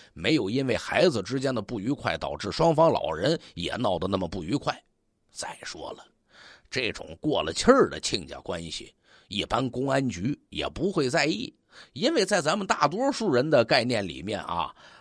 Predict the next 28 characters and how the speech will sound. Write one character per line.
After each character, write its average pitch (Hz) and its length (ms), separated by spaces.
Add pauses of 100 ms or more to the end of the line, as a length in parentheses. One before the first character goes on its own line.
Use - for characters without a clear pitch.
(100)
说 240 340
小 113 280
两 196 280
口 139 400
都 170 360
再 151 200
见 175 160
了， 87 320 (160)
那 339 200
老 117 320
亲 349 320
家 135 100
双 160 300
方 143 280
基 214 220
本 92 160
上 131 100
这 127 140
辈 139 180
子 90 140
没 98 180
什 107 120
么 107 80
见 92 160
面 76 180
机 98 180
会 87 180
了。 65 100